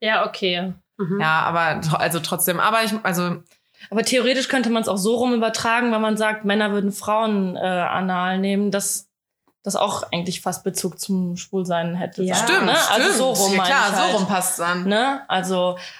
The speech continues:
Speaker 2: Und das
Speaker 3: aber
Speaker 2: wollen die meisten ja dann irgendwie doch machen.
Speaker 3: Ja. Also ist, der Reiz ist dann da noch mal größer, glaub ich.
Speaker 1: Also wie ist das bei euch? Also zum, auf die Ur-, Ursprungsfrage zurück,
Speaker 2: Ja.
Speaker 1: wärt ihr enttäuscht, wenn ein Typ bei euch nicht kommt?
Speaker 3: Gar
Speaker 2: Oh,
Speaker 3: nicht.
Speaker 2: warte, ich hätte aber,
Speaker 1: Ja.
Speaker 2: als du eben meintest, äh, du hast ja dann so angefangen,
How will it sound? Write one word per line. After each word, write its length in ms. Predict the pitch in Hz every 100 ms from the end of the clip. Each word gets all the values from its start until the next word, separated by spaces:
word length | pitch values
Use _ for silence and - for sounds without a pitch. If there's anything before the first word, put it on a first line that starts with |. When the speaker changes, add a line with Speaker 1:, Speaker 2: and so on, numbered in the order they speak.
| -
Speaker 2:
Und 140 | 175
das 160 | 190 185
Speaker 3:
aber 120 | 226
Speaker 2:
wollen 160 | 226 226
die 200 | 220 208
meisten 400 | 202 226 220 220
ja 60 |
dann 140 | 208 208
irgendwie 220 | 208 202
doch 220 | 202 196
machen. 560 | 175 165 170 170 175 - -
Speaker 3:
Ja. 400 | 240 220 185 - - _ _
Also 220 | 185 180
ist, 120 | 185 196
der 100 | 185
Reiz 200 | 190 185
ist 140 | 185
dann 100 | 185
da 140 | 185 185
noch 140 | 190
mal 140 | 185 170
größer, 360 | 190 185 -
glaub 260 | 170 170 175
ich. 240 | 175 - _ _ _ _ _ -
Speaker 1:
Also 200 | 214 214
wie 40 |
ist 120 | 233
das 160 | 208 -
bei 80 | 202
euch? 380 | 185 196 226 220
Also 160 | 196
zum, 320 | 190 208 196 - 190
auf 100 | 190
die 120 | 220
Ur-, 220 | 240 247
Ursprungsfrage 720 | 247 254 - 214 - 208 196
zurück, 160 | 196 185
Speaker 2:
Ja. 60 | 180
Speaker 1:
wärt 160 | 202
ihr 140 | 214 196
enttäuscht, 560 | 185 - 202 196 -
wenn 400 | 190 185 180 180 - _
ein 320 | 185 185 180
Typ 200 | - 190
bei 100 | 190
euch 180 | 175 180
nicht 320 | 190 185 -
kommt? 560 | - 190 208 262 - - _
Speaker 3:
Gar 220 | 190 185 202
Speaker 2:
Oh, 20 |
Speaker 3:
nicht. 200 | 196 190
Speaker 2:
warte, 320 | 185 185 -
ich 100 | 208
hätte 180 | 202 196 202
aber, 100 | 185
Speaker 1:
Ja. 100 | 185
Speaker 2:
als 180 | 190 185
du 80 | 196
eben 80 | 185
meintest, 380 | 185 185 185
äh, 240 | - 185 180
du 60 |
hast 100 | 180
ja 80 | 180
dann 160 | 175 170
so 60 |
angefangen, 640 | 175 180 180 180 170 175 170